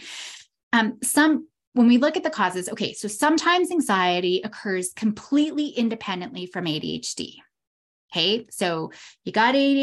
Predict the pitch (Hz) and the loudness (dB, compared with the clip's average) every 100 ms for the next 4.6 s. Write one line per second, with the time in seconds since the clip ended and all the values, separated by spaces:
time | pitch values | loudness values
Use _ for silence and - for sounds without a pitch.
0 | 269 240 - 202 202 196 - 208 208 240 | 0 -4 -4 -2 -2 -2 -2 -2 -2 -8
1 | 214 247 311 214 202 190 180 175 180 175 | -6 -4 -4 -6 -8 -6 -8 -8 -10 -10
2 | 160 156 - - - 233 _ _ _ _ | -6 -4 -6 -8 -16 -20 _ _ _ _
3 | _ - - - 247 359 381 320 - - | _ -20 -8 0 4 4 2 0 -6 -2
4 | 185 180 165 156 180 180 | -2 -2 -4 -4 -4 -6